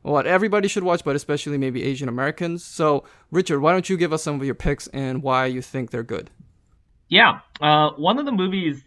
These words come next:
Speaker 2: I watched in the last year that I think really stood out to me was, uh, Wolf Warrior Two, uh, and it's about a,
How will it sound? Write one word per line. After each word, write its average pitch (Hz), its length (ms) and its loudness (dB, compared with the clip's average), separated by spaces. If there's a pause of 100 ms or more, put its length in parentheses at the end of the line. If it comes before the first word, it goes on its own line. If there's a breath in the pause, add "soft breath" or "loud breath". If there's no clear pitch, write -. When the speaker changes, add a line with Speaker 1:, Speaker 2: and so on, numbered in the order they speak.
(140)
Speaker 2:
I 127 120 0
watched 120 360 0
in 131 80 -6
the 110 80 -4
last 107 280 -2
year 110 200 0
that 98 300 0
I 104 100 -4
think 110 140 -2
really 117 180 0
stood 110 200 -4
out 101 140 0
to 104 60 -8
me 101 120 0
was, 92 180 -4
uh, 92 100 -2
Wolf 110 300 -2
Warrior 113 340 2
Two, 92 380 -6 (200)
uh, 101 380 2
and 107 140 -2
it's 104 140 -6
about 131 380 4 (120)
a, 117 460 0